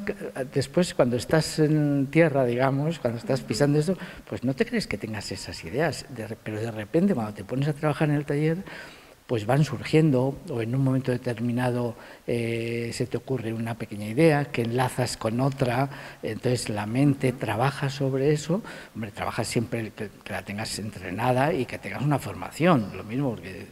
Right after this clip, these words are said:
Speaker 1: ¿sabes? Hay que estar formado, hay que haber estudiado y, y dibujado y pintado mucho para, para hacer esto.
Speaker 2: Tener unas bases y unas tablas para luego poder ir creando, ¿no?
Speaker 1: Evidentemente.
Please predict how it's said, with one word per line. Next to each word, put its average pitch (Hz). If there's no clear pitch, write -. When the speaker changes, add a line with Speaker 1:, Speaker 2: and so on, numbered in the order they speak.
Speaker 1:
¿sabes? 127
Hay 92
que 107
estar 95
formado, 98
hay 90
que 101
haber 101
estudiado 110
y, 107
y 107
dibujado 110
y 120
pintado 107
mucho 123
para, 90
para 78
hacer -
esto. -
Speaker 2:
Tener 226
unas 226
bases 220
y -
unas 208
tablas 226
para 208
luego 208
poder 208
ir 220
creando, 185
¿no? 180
Speaker 1:
Evidentemente. 123